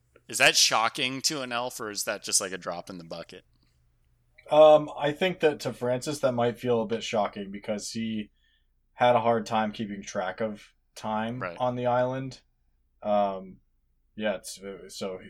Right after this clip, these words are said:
Speaker 2: time sort of stood still for him the last two hundred years. So to know that he has aged two hundred years in a blink of an eye to him
Speaker 1: Sure.
Speaker 2: is probably a little disturbing.
Speaker 1: Okay, so, so you say two hundred years, and I think that that's, like, a very eye, like,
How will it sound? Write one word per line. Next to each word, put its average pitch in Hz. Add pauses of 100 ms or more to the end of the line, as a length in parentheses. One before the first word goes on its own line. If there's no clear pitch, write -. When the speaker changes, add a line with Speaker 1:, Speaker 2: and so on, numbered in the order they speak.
(140)
Speaker 2:
time 113
sort 113
of 101
stood 104
still 104
for 92
him 92
the 95
last 92
two 101
hundred 95
years. 95
So 101
to -
know 104
that 98 (320)
he 120
has 101
aged 101
two 104
hundred 95
years 92 (800)
in -
a 196
blink 208
of 190
an 190
eye 190
to -
him 90
Speaker 1:
Sure. 120
Speaker 2:
is 92
probably 92
a 92
little 90
disturbing. 92 (600)
Speaker 1:
Okay, 135
so, 147 (160)
so -
you 120
say 143
two 135
hundred 123
years, 110
and 120
I 104
think 117
that 113
that's, 101
like, 113
a 113
very 101
eye, 104
like, 95